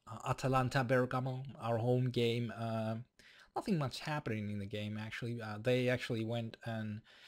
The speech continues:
went ahead in the first half. Brown E D scoring, scoring at thirty-two, and Adam Lallana, my loan from my loan pool, Liverpool, uh, actually came back with a score at the fifty-sixth, and it was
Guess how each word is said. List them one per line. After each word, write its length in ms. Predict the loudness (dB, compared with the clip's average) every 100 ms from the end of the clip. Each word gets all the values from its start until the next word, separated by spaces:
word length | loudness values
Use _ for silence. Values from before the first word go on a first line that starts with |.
| -20 -14 -2
went 220 | -2 -2
ahead 520 | -2 6 8 8 2 -8 -6
in 100 | -4
the 60 | -4
first 400 | 0 0 0 -2
half. 240 | -2 0
Brown 340 | 0 0 0 -2
E 60 |
D 320 | -2 0 0 -4 _ -8
scoring, 400 | -4 -4 -6 -8
scoring 420 | 4 6 8 4
at 80 | 0
thirty-two, 540 | 0 0 0 -2 -2 -6 -4
and 240 | -2 -2 2
Adam 320 | 2 4 0 -2
Lallana, 680 | -4 0 2 4 2 2 0
my 160 | 0 0
loan 640 | -2 2 4 4 2 -4 -10 -18 -20 -20 -20 -16
from 600 | -14 -2 2 4 2 -4 -6 -2
my 300 | -2 0 -2 0
loan 320 | 0 0 -4
pool, 500 | -4 -2 0 -2 -4
Liverpool, 800 | -8 -6 -6 -6 -8 -8 -10 -12 -6
uh, 420 | -4 -4 -4 -6 -10 -10
actually 380 | -8 -6 -6 -6
came 340 | -4 -2 2
back 220 | 2 2
with 100 | 0
a 80 | -2
score 540 | -2 2 6 8 6 0 -12 -2
at 220 | 0 0
the 60 | -4
fifty-sixth, 840 | -4 -6 -6 -6 -4 -4 -4 -8 -6
and 240 | -4 -4
it 220 | -8 -10
was 140 | -10